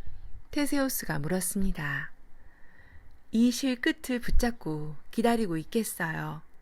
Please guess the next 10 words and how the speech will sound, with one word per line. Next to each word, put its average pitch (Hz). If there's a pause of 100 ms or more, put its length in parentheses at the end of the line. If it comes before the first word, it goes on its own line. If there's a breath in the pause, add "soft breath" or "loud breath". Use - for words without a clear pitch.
(920 soft breath)
아리아드네가 185
말했습니다. 156 (1080)
테세우스가 202 (420 soft breath)
금 233
실타래를 190
바닥에 170
내려놓자 170 (680)
실타래가 220 (260 loud breath)
저절로 196
풀리면서 226